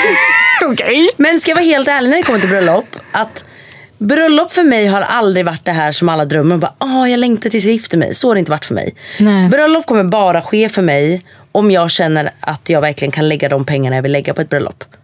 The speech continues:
Speaker 2: Annars tycker inte jag att bröllop är värt det för mig.
Speaker 1: Så det är en ekonomisk fråga egentligen?
Speaker 2: Lite.
Speaker 1: Mm.
Speaker 2: Om jag inte känner att, om vi får snåla lite och hålla på, då lägger jag hellre de pengarna att vi reser tillsammans eller gör något kul tillsammans, bara jag och han.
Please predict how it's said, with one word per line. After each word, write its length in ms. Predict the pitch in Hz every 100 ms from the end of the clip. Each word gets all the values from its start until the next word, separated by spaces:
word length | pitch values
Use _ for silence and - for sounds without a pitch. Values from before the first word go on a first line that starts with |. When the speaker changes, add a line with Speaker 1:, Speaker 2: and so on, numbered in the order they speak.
| _
Speaker 2:
Annars 280 | 202 202 190
tycker 140 | 214
inte 140 | 202 147
jag 40 |
att 60 | 135
bröllop 240 | 147 139 -
är 140 | 139
värt 220 | 135 135
det 80 | -
för 100 | -
mig. 100 | 165
Speaker 1:
Så 100 | 220
det 100 | 208
är 40 | 220
en 80 | 196
ekonomisk 540 | 185 202 180 175 175
fråga 240 | - 175 175
egentligen? 360 | 175 170 -
Speaker 2:
Lite. 200 | 175 240 262 - _ _ -
Speaker 1:
Mm. 360 | 208 233 262 226
Speaker 2:
Om 180 | 247 277
jag 240 | 311 320
inte 240 | 311 247 214
känner 460 | 208 185 175 170
att, 300 | 147 165 - - -
om 180 | - 269
vi 140 | 294
får 100 | 269
snåla 640 | - - 294 262 196 208
lite 260 | 269 262 190
och 40 |
hålla 140 | 156 151
på, 340 | 135 127 202 -
då 60 |
lägger 160 | 247 226
jag 20 |
hellre 140 | 202 185
de 120 | 160
pengarna 260 | 170 156 151
att 60 |
vi 120 | 151
reser 320 | 147 139 131 208
tillsammans 500 | 208 135 - 110 160
eller 120 | 165
gör 100 | 147
något 140 | 147
kul 260 | - 196 208
tillsammans, 360 | 180 156 139
bara 160 | 135 143
jag 100 | 135
och 60 | 139
han. 200 | 170